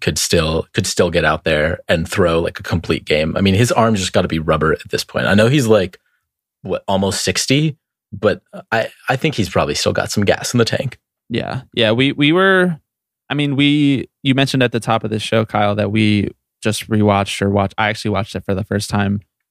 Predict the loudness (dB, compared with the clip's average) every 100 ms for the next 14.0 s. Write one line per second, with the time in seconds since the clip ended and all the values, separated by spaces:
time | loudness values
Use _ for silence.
0 | _ -2 0 0 -2 0 0 2 2 0
1 | 0 2 2 0 -2 -8 _ _ -4 -4
2 | 0 0 0 -6 -4 -4 -2 0 -2 0
3 | 0 2 0 0 2 2 2 0 2 2
4 | 2 2 0 -2 -2 0 2 0 0 -4
5 | -2 -2 -2 -4 -4 -4 -2 -2 0 0
6 | 0 0 2 2 0 2 4 4 4 2
7 | 0 -2 0 0 0 -4 -4 0 0 0
8 | -2 -2 -4 -2 -2 -2 -6 -10 -14 _
9 | _ _ _ _ _ _ -2 2 2 2
10 | -2 -2 0 2 0 0 -2 -2 -2 -2
11 | -4 -2 -2 2 2 2 -2 -2 -4 -4
12 | 0 2 2 0 -12 _ -6 -2 -2 -2
13 | -2 0 0 -2 -2 0 2 0 0